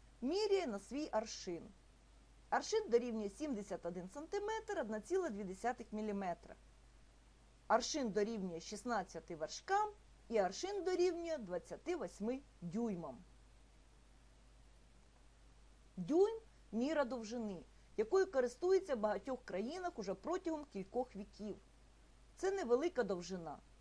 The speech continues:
Походить вона від ширини великого пальця, і саме слово по-голландськи означає «великий палець».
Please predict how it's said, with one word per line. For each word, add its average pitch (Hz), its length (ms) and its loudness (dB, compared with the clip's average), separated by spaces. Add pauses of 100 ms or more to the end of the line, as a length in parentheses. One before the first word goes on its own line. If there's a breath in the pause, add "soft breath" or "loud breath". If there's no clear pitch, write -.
(300)
Походить 381 420 0
вона 247 260 2
від 262 180 -4
ширини 214 440 0
великого 226 560 0
пальця, 220 640 -2 (360 soft breath)
і 208 80 -6
саме 233 320 2
слово 320 420 0
по-голландськи 208 760 0
означає 185 440 -2
«великий 247 460 -2
палець». - 600 -2